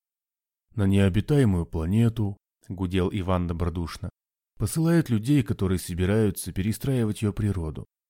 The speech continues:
В инопланетное общество посылают людей, которые собираются перестраивать сам социум». Лобов долго пугал Давида серой текучкой будин агента К Г Б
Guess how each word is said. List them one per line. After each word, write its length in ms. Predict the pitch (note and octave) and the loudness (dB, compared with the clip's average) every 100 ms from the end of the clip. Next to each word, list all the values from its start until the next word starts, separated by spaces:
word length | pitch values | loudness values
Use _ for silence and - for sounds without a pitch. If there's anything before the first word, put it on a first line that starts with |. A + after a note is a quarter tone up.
| _ _ _ _ _ _ _ _ - | _ _ _ _ _ _ _ _ -4
В 140 | F2+ | 2
инопланетное 640 | F#2+ G2 F2+ F#2 F2+ E2+ | 2 4 4 2 0 -4
общество 720 | D#2 A2+ C#3 C3+ - D2+ - - | -2 0 0 -4 -6 -10 -10 -8
посылают 560 | F#2+ F2 E2 A2 D3 | -8 -4 -2 0 0
людей, 300 | A#2 F2 D2+ | -2 -2 -4
которые 400 | - - D#2 F2+ | -6 -8 -6 -4
собираются 580 | - B2 A#2+ F2 F2 G2+ | -4 -2 0 0 -2 -4
перестраивать 680 | A#2 A#2 - F2+ F2 F#2 - | -4 -4 -2 -2 0 -2 -4
сам 260 | F2 E2+ | -6 -6
социум». 720 | F2+ A2 F#2+ - F2 D2+ - - _ _ _ _ _ _ _ _ _ _ _ _ _ _ _ _ _ _ _ - | -6 -8 -8 -10 -12 -12 -14 -18 _ _ _ _ _ _ _ _ _ _ _ _ _ _ _ _ _ _ _ 0
Лобов 400 | C3+ E3 B2 G2 | 2 4 2 2
долго 340 | A#2+ C3 G#2 | 2 2 0
пугал 380 | - G2+ A2+ G#2 | -2 0 0 0
Давида 400 | G2 A2 G#2+ F2+ | 0 -2 0 -2
серой 420 | - A2 G#2+ F#2 | -2 -2 0 -2
текучкой 560 | - - A2+ - - F2+ | -4 -6 -6 -6 -4 -4
будин 420 | F2+ G#2+ G#2+ G2+ | -2 -2 -2 -2
агента 460 | G2 F#2+ F#2+ F2+ | -2 0 -2 -2
К 100 | - | -4
Г 140 | F#2 G2 | -4 -4
Б 360 | F#2 F2+ D#2+ | -2 -2 -2